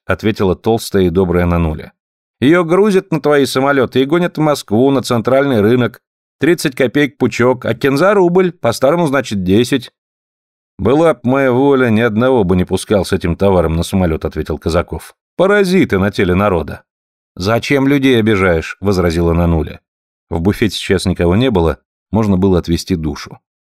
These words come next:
«Ты поди эту травку вырасти, ты поди достань под нее навоз, ты поди согрей каждую, если мороз ударит.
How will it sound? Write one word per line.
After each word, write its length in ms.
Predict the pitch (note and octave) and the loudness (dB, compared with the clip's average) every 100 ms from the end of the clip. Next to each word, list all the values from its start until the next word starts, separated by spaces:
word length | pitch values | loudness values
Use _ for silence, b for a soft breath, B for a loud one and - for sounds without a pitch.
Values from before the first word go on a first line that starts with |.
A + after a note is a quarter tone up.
| _ _ | _ _
«Ты 120 | - B2 | -4 0
поди 260 | C3 C3 | 0 2
эту 180 | C#3 C3+ | 0 0
травку 380 | C3 B2+ - A2+ | 0 0 0 -2
вырасти, 640 | G#2 A#2+ A#2+ - F#2+ C#2 _ | 0 0 -2 -4 -8 -8 _
ты 120 | A#2+ | -2
поди 240 | B2+ B2 | 0 0
достань 420 | C3 C3 - B2+ B2 | 2 0 0 -2 0
под 120 | B2+ | 0
нее 200 | A#2 A#2 | 0 2
навоз, 560 | A2+ G2 G2 A2+ - _ _ _ | 2 2 2 0 -4 _ _ _
ты 100 | A#2 | -2
поди 220 | B2+ C3 | 2 2
согрей 440 | C3 A#2+ G#2 A#2 | 0 0 2 0
каждую, 460 | B2 C#3 B2+ B2 C3 | 0 0 2 2 2
если 240 | B2 - | 2 2
мороз 340 | A#2+ A2+ A2 - | 0 2 0 0
ударит. 460 | G#2+ A2 G2 - | 0 2 2 -2